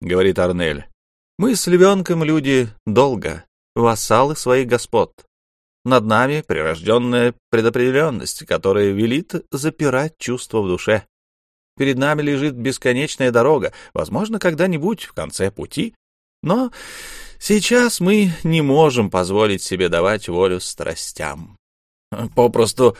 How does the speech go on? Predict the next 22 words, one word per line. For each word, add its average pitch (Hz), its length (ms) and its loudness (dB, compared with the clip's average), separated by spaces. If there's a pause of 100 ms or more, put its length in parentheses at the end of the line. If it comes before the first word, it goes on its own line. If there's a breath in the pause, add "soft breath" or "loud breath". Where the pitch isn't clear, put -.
вы 143 180 4
интересуете 135 720 0
Ану 139 440 2
лишь 107 260 -2
до 117 140 4
тех 139 260 -2
пор, 196 200 4
пока 117 380 0
ваш 127 260 2
меч 131 440 -2 (140)
при 139 160 -2
вас, - 360 -4 (340)
милейший 98 520 -2
господин 90 480 -6
Ча", 73 220 -10 (500)
язвит 110 460 0
Ю. 95 360 -4 (1000)
"Что - 260 4
ж 175 60 0
касается 185 600 0
его 190 220 4
самого, 202 520 0